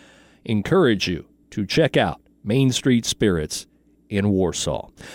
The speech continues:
That's your booze news, heard each and every Friday here just past high noon on Rock one oh four nine during the Nooner Spooner with me, Steve Stevens.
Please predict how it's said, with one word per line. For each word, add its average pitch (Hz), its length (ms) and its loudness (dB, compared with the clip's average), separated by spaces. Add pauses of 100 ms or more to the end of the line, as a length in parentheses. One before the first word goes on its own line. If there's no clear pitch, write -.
(140)
That's 247 240 2
your 208 80 2
booze 269 320 6
news, 277 460 6
heard 240 220 4
each 240 200 4
and 233 100 4
every 214 220 4
Friday 240 800 4
here 226 280 4
just 254 560 2
past 156 340 2
high 165 280 4
noon 214 440 4
on 160 640 4
Rock 156 420 4
one 160 360 4
oh 156 260 4
four 156 400 4
nine 175 400 4
during 165 380 4
the 135 120 4
Nooner 135 400 4
Spooner 156 480 2
with 208 240 2
me, 143 180 4
Steve 127 380 2
Stevens. 226 500 2